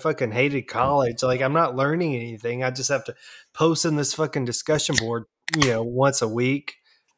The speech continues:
Like, it was, it was asinine. I fucking hated every minute, but I got it, so whatever.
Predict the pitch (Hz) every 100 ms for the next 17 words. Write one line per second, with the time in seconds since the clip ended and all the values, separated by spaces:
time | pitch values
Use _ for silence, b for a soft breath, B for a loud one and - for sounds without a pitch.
0 | _ 113 120 143 147 127 - - - b
1 | b b _ _ - 170 165 151 135 120
2 | 123 113 107 107 110 - 139 131 120 120
3 | 113 107 113 110 110 110 117 131 139 120
4 | 107 104 110 - - 117 117 120 120 123